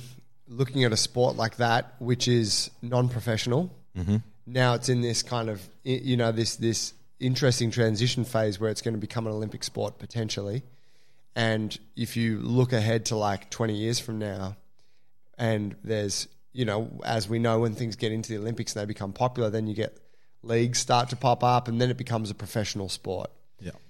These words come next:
Speaker 1: So it goes from being this thing that hip hop enthusiasts and, you know, especially, like, breaking enthusiasts, where it's a very cultural thing. It's like we, we hang out,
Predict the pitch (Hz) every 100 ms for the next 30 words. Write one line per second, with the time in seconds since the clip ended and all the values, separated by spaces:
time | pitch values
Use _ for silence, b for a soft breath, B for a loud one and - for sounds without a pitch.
0 | - - 131 135 127 143 175 185 - 135
1 | 127 127 113 - 123 123 113 104 107 104
2 | - 110 113 127 117 113 107 113 120 107
3 | 104 127 - - - 110 107 101 - b
4 | b - 156 110 - - - 127 - 127
5 | 127 123 123 - - - - - 120 113
6 | 107 104 95 - - 113 117 120 107 98
7 | 113 110 101 104 - - - b b b
8 | b 127 135 123 127 107 131 131 127 123
9 | 120 127 117 127 143 180 - 110 107 113
10 | 107 113 110 120 117 117 113 113